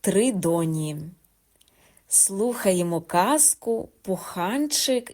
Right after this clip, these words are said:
і загублене великоднє яєчко". У глибокому лісі, де прокидаються перші проліски і пахне мокрим мохом, жив собі кролик на ім'я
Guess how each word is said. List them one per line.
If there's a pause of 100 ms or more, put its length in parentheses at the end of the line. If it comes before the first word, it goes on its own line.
(100)
і
загублене
великоднє (120)
яєчко". (1600)
У
глибокому
лісі, (380)
де
прокидаються
перші
проліски
і
пахне
мокрим
мохом, (760)
жив
собі
кролик
на
ім'я